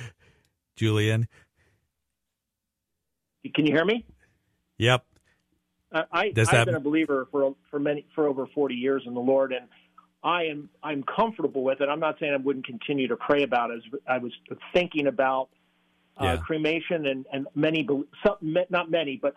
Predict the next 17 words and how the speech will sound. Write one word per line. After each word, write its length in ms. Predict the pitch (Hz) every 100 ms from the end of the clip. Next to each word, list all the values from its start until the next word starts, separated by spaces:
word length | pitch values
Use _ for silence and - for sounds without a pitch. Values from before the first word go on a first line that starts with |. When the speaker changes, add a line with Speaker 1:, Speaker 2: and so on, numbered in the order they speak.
| -
Speaker 2:
some 200 | 185 175
believers 480 | 160 151 156 156 151 143
that 80 |
I've 180 | 127 120
respected 520 | 120 - 147 143 143
have 260 | - 123 110
been 200 | 131 135
cremated, 640 | - 151 151 147 151 156 156 _ _ _ _ _ _ -
and, 440 | 147 143 143 -
Speaker 1:
Mm-hmm. 160 | 139 139
Speaker 2:
um, 320 | 135 131 131 _ -
I 180 | 139 131 -
haven't 280 | 139 160 131 - -
known 280 | 160 160 156
anybody 420 | 151 143 139 131
specifically 640 | - 131 175 165 147 131
to 100 | 120